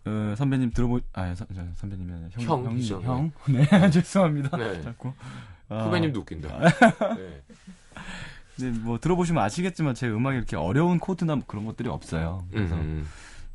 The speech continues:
Speaker 1: 와, 그 정도 수준이면은 뭐 제가 이, 연주할 수 있을 만한 정도까지만 하는 거죠, 녹음.
Speaker 2: 근데 어느 순간 그냥 이거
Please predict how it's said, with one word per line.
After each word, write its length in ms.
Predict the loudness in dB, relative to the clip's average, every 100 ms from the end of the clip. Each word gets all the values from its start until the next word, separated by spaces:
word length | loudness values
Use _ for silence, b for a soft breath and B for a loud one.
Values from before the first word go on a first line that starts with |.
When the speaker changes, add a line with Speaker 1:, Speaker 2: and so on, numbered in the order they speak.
| -6
Speaker 1:
와, 360 | -2 -2 -4 -8 -10
그 100 | -4
정도 300 | -2 -2 -4
수준이면은 800 | -6 -4 0 0 0 0 -4 -6
뭐 120 | -8 -6
제가 300 | -4 -2 -4 -10 -12
이, 60 | -10 -10 -8 -6 -2
연주할 280 | 0 2 2
수 160 | 0 -4
있을 240 | -2 0
만한 300 | 2 0 -2
정도까지만 840 | -4 -6 -8 -10 -8 -8 -6 -8
하는 180 | -8 -8
거죠, 220 | -8 -10
녹음. 240 | -6 -4 -4 -6 B B B B B
Speaker 2:
근데 100 | 8 8
어느 80 |
순간 260 | 8 8 6
그냥 320 | 6 4 4 0 -18 -20 -20
이거 220 | -10 -6